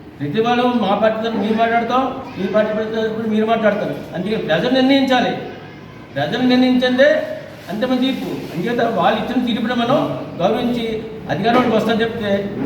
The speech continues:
మనం ఏవో సొల్లు కబుర్లు చెప్పుకొని, డబ్బాలు కొట్టుకొని, "మాదే విజయం, తర్వాత మీ సంగతి తెలుసు" అంటే అది చాలా విచిత్రమైన పరిస్థితి. ఎందుకంటే మనందరం ఒకటే, పార్టీలు వేరైనా అందరం కలిసి ఉండవలసిన వాళ్ళమే.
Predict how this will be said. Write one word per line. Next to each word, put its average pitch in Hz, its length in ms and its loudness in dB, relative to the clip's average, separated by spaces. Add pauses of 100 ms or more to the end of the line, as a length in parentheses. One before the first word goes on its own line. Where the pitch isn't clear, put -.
(120)
మనం 180 160 0
ఏవో 208 200 2
సొల్లు 214 340 0
కబుర్లు 214 280 2
చెప్పుకొని, 214 400 0
డబ్బాలు 196 300 4
కొట్టుకొని, 202 680 -2
"మాదే 196 280 0
విజయం, 214 500 0 (160)
తర్వాత 190 160 -2
మీ - 120 -2
సంగతి 190 360 -2
తెలుసు" 202 200 -2
అంటే 180 560 -2
అది 143 200 -4
చాలా 175 360 -2 (760)
విచిత్రమైన 196 440 -2
పరిస్థితి. - 400 -2 (520)
ఎందుకంటే 190 720 2
మనందరం 156 400 -2
ఒకటే, 202 720 -2
పార్టీలు 220 340 -2
వేరైనా 220 340 2
అందరం 214 560 0 (680)
కలిసి 208 200 0
ఉండవలసిన 214 360 0
వాళ్ళమే. 208 380 2